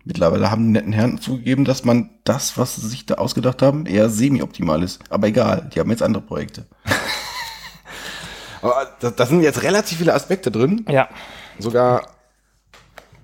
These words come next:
Speaker 1: ein paar, über die wir schon gesprochen haben, ein paar, wo ich sogar halb zustimmen würde.
Speaker 2: Ja, äh,
Speaker 1: Aber
Speaker 2: auch,
Speaker 1: komm.
Speaker 2: auch Themen, über die wir, äh, um die wir immer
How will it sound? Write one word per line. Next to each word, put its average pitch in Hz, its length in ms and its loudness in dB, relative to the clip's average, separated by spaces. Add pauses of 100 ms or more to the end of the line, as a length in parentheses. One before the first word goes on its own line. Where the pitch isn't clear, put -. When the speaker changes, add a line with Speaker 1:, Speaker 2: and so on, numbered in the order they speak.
(400)
Speaker 1:
ein 113 160 -8
paar, 123 180 4
über 143 120 0
die 123 120 -6
wir 131 220 4
schon 127 160 -4
gesprochen 127 340 -2
haben, 185 200 -2
ein 165 40 -8
paar, 131 340 0 (280)
wo 143 100 4
ich 143 80 2
sogar 123 220 0
halb 156 180 0
zustimmen 117 440 -8
würde. 127 260 2 (160)
Speaker 2:
Ja, 135 480 2
äh, 131 480 -2
Speaker 1:
Aber 120 180 2
Speaker 2:
auch, 135 140 6
Speaker 1:
komm. - 80 -8
Speaker 2:
auch 139 180 4
Themen, 151 480 0
über 131 580 4
die 120 240 -4
wir, 127 800 2 (400)
äh, - 720 -10
um 127 160 -4
die 120 80 2
wir 123 100 6
immer 123 400 4